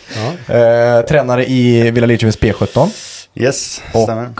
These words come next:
Speaker 2: assisterande och nu huvudtränare i damlaget.
Speaker 3: Ja.
Speaker 2: Eh, om vi ska vara lite seriösa är det och inte bara skratta bort det då. Berätta
Speaker 3: Mm.
Speaker 2: lite. Eh, jag vet att du åkte på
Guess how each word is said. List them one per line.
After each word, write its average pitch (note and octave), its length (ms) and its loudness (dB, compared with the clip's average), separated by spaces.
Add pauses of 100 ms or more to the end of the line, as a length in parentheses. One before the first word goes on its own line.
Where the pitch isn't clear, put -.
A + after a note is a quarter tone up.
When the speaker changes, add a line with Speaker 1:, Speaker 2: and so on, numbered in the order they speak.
Speaker 2:
assisterande A2 600 0
och C#3 280 -2
nu G2 100 0
huvudtränare F2+ 640 2
i E2+ 300 0
damlaget. E2 560 0 (560)
Speaker 3:
Ja. G#2+ 240 -4 (240)
Speaker 2:
Eh, F2 460 2
om F#2 100 0
vi F#2 80 2
ska - 120 -2
vara F#2+ 120 2
lite G#2 280 -2
seriösa A2+ 500 2
är G2+ 80 2
det G2 80 2
och G2+ 80 2
inte F#2+ 180 -2
bara F2+ 180 2
skratta F#2+ 300 -2
bort F2+ 220 -4
det B2 60 0
då. F#2 120 2
Berätta F2 320 -2
Speaker 3:
Mm. G2 40 2
Speaker 2:
lite. F2 340 0 (360)
Eh, F2+ 220 -2
jag G2 100 4
vet F#2+ 160 0
att G2+ 80 0
du G2+ 60 0
åkte G2 160 -2
på F#2+ 420 0